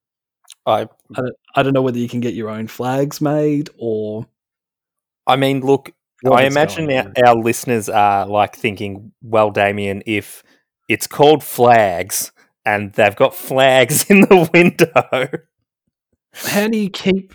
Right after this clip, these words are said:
Speaker 2: how do you keep a shop open? I mean, I suppose it is the largest mall in the world, so you've gotta,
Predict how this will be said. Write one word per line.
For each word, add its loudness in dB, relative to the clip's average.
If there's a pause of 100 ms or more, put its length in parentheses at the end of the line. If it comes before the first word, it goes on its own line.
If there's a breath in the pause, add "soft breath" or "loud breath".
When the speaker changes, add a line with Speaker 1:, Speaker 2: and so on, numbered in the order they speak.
(160)
Speaker 2:
how 0
do 2
you 0
keep 2
a 4
shop 0
open? -2
I 0
mean, 2
I 0
suppose 2
it -2
is -4
the -6
largest -10 (540)
mall 2
in -6
the -10
world, -8 (100)
so -8
you've -8
gotta, -6